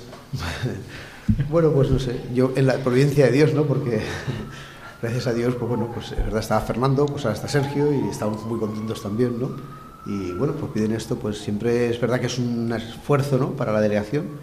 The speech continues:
pero también es, bueno, pues una, un enriquecimiento, desde luego también para la delegación, ¿no? Que, que Sergio pueda estar en esto, pues también está ahí, pues recibiendo una formación, teniendo una oportunidad, una implicación y dando un servicio mejor todavía, ¿no? Los jóvenes de aquí, pues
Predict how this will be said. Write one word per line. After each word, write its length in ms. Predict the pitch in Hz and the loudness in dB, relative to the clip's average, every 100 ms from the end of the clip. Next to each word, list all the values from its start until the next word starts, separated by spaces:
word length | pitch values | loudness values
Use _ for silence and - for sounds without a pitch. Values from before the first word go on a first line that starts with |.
| - - - - - - | -16 -20 -20 -20 -12 0
pero 240 | 123 113 | 2 4
también 360 | 113 104 104 107 | 2 0 2 2
es, 560 | 110 110 104 104 - | 2 0 0 -2 -4
bueno, 180 | 117 104 | -4 -4
pues 200 | 107 101 | -6 -6
una, 220 | 104 110 110 | -2 -2 2
un 80 | 139 | 4
enriquecimiento, 680 | 131 135 135 95 107 107 101 - - | 4 2 -2 0 0 0 -4 -10 -10
desde 180 | 101 95 | -6 -4
luego 200 | 92 92 | 0 -2
también 280 | 92 87 85 | -2 -4 -4
para 420 | 90 - 50 - - | -4 -4 -4 -2 -2
la 100 | 50 | -2
delegación, 440 | 82 - - - - | -2 -4 -4 -6 -4
¿no? 140 | 98 | -8
Que, 160 | - - - - - - - - - | -8 -8 -8 -10 -14 -16 -18 -14 -10
que 80 | |
Sergio 300 | - 110 - - | -4 -2 -2 0
pueda 140 | 98 | 0
estar 200 | 92 95 | 0 0
en 100 | 92 | 0
esto, 220 | 98 - - | 0 -4 -6
pues 180 | 101 - | -6 -6
también 260 | 87 82 | -4 -4
está 220 | 85 - 92 | -6 -6 -6
ahí, 360 | 87 82 82 82 - - - - - | -4 -4 -4 -6 -8 -12 -14 -12 -6
pues 240 | - - 131 | -6 -6 -8
recibiendo 560 | - - 90 87 87 90 | -8 -4 -2 0 2 2
una 480 | 87 90 90 92 90 | 2 2 0 0 -4
formación, 560 | - 95 101 - 98 98 | -4 -2 -2 4 4 4
teniendo 260 | 95 98 | 2 2
una 40 | 95 | 0
oportunidad, 580 | 95 - 90 90 95 98 | 0 -2 -4 0 0 0
una 100 | 101 | -2
implicación 680 | 95 104 101 - 104 104 107 - - - - - | -2 -4 -4 0 2 2 0 -6 -16 -18 -20 -8
y 120 | 113 | -4
dando 200 | 110 110 | 0 0
un 40 | 113 | 2
servicio 380 | 127 113 120 120 | 2 2 2 2
mejor 280 | 113 123 | 2 0
todavía, 300 | - 110 110 | 2 4 4
¿no? 160 | 104 139 | 2 2
Los 140 | 120 | 0
jóvenes 300 | - 98 95 95 | -2 -4 -4 -6
de 60 | |
aquí, 260 | 92 101 104 | -4 -4 -4
pues 220 | 104 - | -6 -10